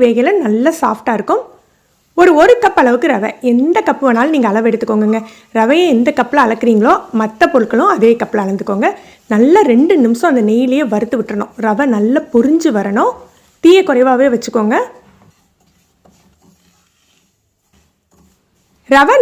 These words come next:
நல்லா வறுபட்டாக்குல ரெண்டு கப் அளவுக்கு வெந்நீர் சேர்த்துக்கணும். நல்லா சூடா இருக்கிற மாதிரி சேர்த்துக்கோங்க. தீயை குறைச்சி வச்சுட்டே கிண்டுங்க, அப்பதான் உங்களுக்கு கிண்டுறதுக்கு சி-, ஈஸியா இருக்கும்.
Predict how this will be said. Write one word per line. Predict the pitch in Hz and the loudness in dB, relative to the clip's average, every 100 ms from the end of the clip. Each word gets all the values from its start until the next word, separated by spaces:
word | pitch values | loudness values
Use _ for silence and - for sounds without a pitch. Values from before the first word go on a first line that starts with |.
| 349 | 4
நல்லா | 247 320 | 4 2
வறுபட்டாக்குல | 247 277 330 - 233 254 359 311 | 0 -2 -2 -2 -4 0 0 0
ரெண்டு | 311 453 370 | 0 0 -2
கப் | 269 277 | 0 0
அளவுக்கு | 233 220 415 247 | 0 2 2 2
வெந்நீர் | 220 240 240 | 2 0 -2
சேர்த்துக்கணும். | 226 233 233 233 | -4 -6 -6 -4
நல்லா | 226 247 339 - | -2 -2 -4 -2
சூடா | 285 294 320 269 | -2 0 0 0
இருக்கிற | 233 220 | -2 -2
மாதிரி | 226 294 | -2 -2
சேர்த்துக்கோங்க. | 240 233 233 220 330 - - - _ _ _ _ _ _ _ _ | -4 -4 -6 -4 -4 -6 -16 -20 _ _ _ _ _ _ _ _
தீயை | 339 415 440 | 4 4 4
குறைச்சி | 302 311 381 | 0 2 0
வச்சுட்டே | - 277 311 | 0 -4 -4
கிண்டுங்க, | 269 240 240 359 | -2 -2 0 -2
அப்பதான் | 349 233 294 | -4 -4 0
உங்களுக்கு | 254 233 233 | 0 0 0
கிண்டுறதுக்கு | 247 247 269 233 | 0 0 -4 -6
சி-, | - 240 254 | -6 -2 -4
ஈஸியா | 240 254 220 | 0 -2 -2
இருக்கும். | - 294 | -4 -6